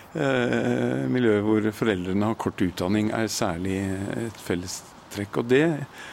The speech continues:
har, er jo også en ganske, eh, er også overrepresentert blant de med innvandrerbakgrunn, ikke sant? Det, det problemet at man ikke har,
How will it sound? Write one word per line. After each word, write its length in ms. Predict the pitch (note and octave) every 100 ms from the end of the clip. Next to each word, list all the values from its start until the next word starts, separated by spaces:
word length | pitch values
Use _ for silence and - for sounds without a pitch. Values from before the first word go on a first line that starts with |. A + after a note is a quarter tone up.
| - -
har, 180 | A#2+ A#2 G#2
er 120 | A#2+
jo 180 | B2+ G2
også 220 | - A#2+
en 240 | A2+ A#2+
ganske, 440 | A2+ G2 - G#2+ A2+ - - - - - - -
eh, 800 | - A1 G#1+ G1+ A1 G#1+ - A1 G#2+ A2+
er 60 |
også 240 | G#2 A#2+ G#2+
overrepresentert 600 | F#2+ F2+ F2 - G2 G2
blant 180 | G#2+ -
de 140 | G2
med 200 | G2 G2+
innvandrerbakgrunn, 760 | E2+ F2 F#2 F2 E2+ - G2 G2
ikke 180 | F2 A2
sant? 200 | B2 -
Det, 480 | C3+ A2+ G2+ G#2+ G#2+
det 200 | G2 F#2 G2 G2 - - -
problemet 520 | A#2 G#2 F2 F#2 G2+
at 60 | G2+
man 120 | A2+
ikke 240 | G#2+ - G2+
har, 220 | A2